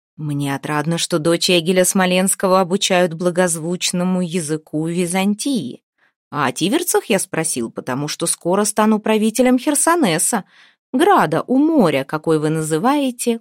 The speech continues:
Корсунем. И мне надо знать, кто грабит суда у побережья. Видишь, какие важные дела у меня, Светорада.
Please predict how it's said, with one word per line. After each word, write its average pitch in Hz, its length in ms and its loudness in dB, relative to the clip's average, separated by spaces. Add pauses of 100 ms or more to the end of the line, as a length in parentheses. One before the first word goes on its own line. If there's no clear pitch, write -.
Корсунем. 135 880 0 (640)
И 165 100 -2
мне 202 260 4
надо 233 280 6
знать, 233 360 2
кто 240 300 2
грабит 220 420 0
суда 214 480 -2
у 151 80 -8
побережья. 147 800 -6 (540)
Видишь, 160 500 0
какие 196 340 0
важные 240 680 2
дела 233 340 2
у 269 120 -2
меня, 151 320 -4
Светорада. 147 720 -4